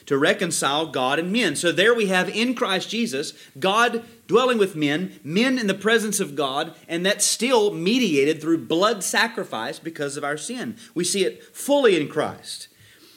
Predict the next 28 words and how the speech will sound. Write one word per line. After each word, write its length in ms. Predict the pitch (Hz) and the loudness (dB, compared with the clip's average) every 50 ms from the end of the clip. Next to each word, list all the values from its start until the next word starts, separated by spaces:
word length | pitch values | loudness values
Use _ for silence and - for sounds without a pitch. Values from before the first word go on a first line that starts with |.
| _ _ _ _ _ - | _ _ _ _ _ -10
Jesus, 400 | 123 160 202 214 190 185 180 180 | -2 0 0 2 2 2 2 2
speaking 360 | - - 190 214 - 185 185 | 0 0 -2 -2 -2 0 0
of 120 | 175 165 147 | 0 2 2
his 160 | 151 143 131 | 0 -2 0
body 380 | 120 165 175 185 175 151 135 135 | -2 0 2 2 2 2 2 2
in, 180 | 131 131 127 | 0 -2 -4
in 360 | 127 139 135 131 127 127 - - - | -6 -6 -4 -4 -4 -6 -10 -16 -16
John's 400 | 135 120 160 175 208 208 196 240 | -8 -4 -2 0 0 0 0 0
gospel, 460 | - 143 120 110 107 - - 117 113 | 0 0 0 0 -2 -6 -8 -8 -8
said, 380 | - - 151 135 127 127 - - - - - | -2 0 0 0 0 -2 -6 -12 -18 -18 -8
"Destroy 640 | 135 147 156 147 - - - 170 208 240 269 277 262 | -4 -2 0 0 0 -2 2 4 6 6 6 6 4
this 300 | 202 208 233 220 226 - | 6 4 4 4 4 0
temple, 500 | - 185 208 190 147 135 120 - - - - _ _ - - _ _ _ _ _ _ _ _ | 0 0 0 0 0 -2 -6 -8 -8 -14 -20 _ _ -20 -20 _ _ _ _ _ _ _ _
and 140 | 104 107 | -16 -16
in 40 | 107 | -14
three 220 | 101 120 139 139 127 | -8 -4 -4 -2 -2
days 260 | 135 131 120 107 113 | -2 -2 -4 -4 -6
I'll 140 | 107 104 107 | -6 -6 -6
raise 240 | 110 107 110 107 | -6 -6 -6 -6
it 80 | 110 117 | -6 -8
up 160 | 135 139 131 | -8 -8 -8
again." 260 | 107 92 92 87 73 - - - _ _ _ _ _ _ | -10 -12 -12 -18 -18 -20 -20 -20 _ _ _ _ _ _
He 40 | - | -14
was 80 | 196 - | -10 -4
talking 300 | - 135 123 127 131 120 | -4 -4 -4 -4 -8 -8
about 160 | 123 120 113 | -8 -8 -8
his 80 | 107 | -10
body. 320 | 110 - 170 208 196 104 | -12 -12 -12 -12 -12 -14